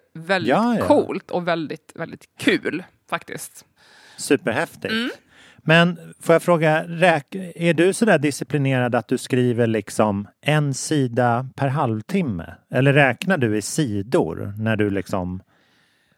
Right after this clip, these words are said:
Speaker 2: tittar på resultatet?
Speaker 1: Nej,
Speaker 2: Att
Speaker 1: jag
Speaker 2: idag var en bra dag för jag fick fem sidor skrivna.
Speaker 1: Jag har faktiskt, jag använder ju programmet Scrivener som jag rekommenderar alla som skriver någonting alls.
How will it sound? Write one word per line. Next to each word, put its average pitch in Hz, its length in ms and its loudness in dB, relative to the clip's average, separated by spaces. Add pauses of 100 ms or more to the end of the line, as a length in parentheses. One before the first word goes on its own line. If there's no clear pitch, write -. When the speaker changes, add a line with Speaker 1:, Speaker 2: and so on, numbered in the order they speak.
(160)
Speaker 2:
tittar - 320 -4
på 110 120 -2
resultatet? 107 760 -4
Speaker 1:
Nej, 294 680 -2
Speaker 2:
Att - 80 0
Speaker 1:
jag 285 140 2
Speaker 2:
idag 233 240 6
var 170 120 4
en 151 100 2
bra 139 300 8
dag 101 240 2
för - 120 -2
jag 107 180 2
fick - 140 -8
fem 104 360 0
sidor 95 300 -8
skrivna. 104 360 -12
Speaker 1:
Jag 254 160 0
har 339 300 0
faktiskt, 294 440 -8
jag 262 100 0
använder 240 220 -4
ju 214 40 -6
programmet 180 320 -4
Scrivener 202 720 0
som 220 200 -6
jag 190 180 2 (180)
rekommenderar 175 600 -4
alla 180 460 -2
som 196 160 -12
skriver 175 480 -6
någonting 165 360 -8
alls. - 440 -6